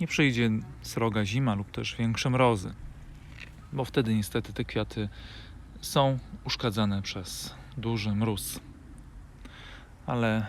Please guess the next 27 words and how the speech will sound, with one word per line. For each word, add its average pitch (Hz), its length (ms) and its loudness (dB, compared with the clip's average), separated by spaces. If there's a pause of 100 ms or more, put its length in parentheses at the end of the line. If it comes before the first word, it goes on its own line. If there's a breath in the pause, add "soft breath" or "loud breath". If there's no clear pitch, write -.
roślina 117 460 2
ta 107 260 0
zazwyczaj 101 500 -2
nie 110 500 2
zawiązuje 110 680 0 (400 loud breath)
w - 40 -8
naszym 120 300 2
klimacie 107 680 0 (260)
owoców, 117 600 2 (600 loud breath)
jak 107 240 0
chociażby 117 400 0
bluszcz 117 440 0
pospolity, 127 960 2 (1300 loud breath)
gdyż 143 260 4
jest, 117 280 4
e, 104 520 -2
to 110 200 2
roślina 101 640 0
z - 160 -8
krajów 104 760 -2 (140)
o 110 120 2
dużo 117 240 2
cieplejszym 120 480 4
klimacie, 127 460 2
więc 117 200 0
ona 110 140 4
potrzebuje 107 580 2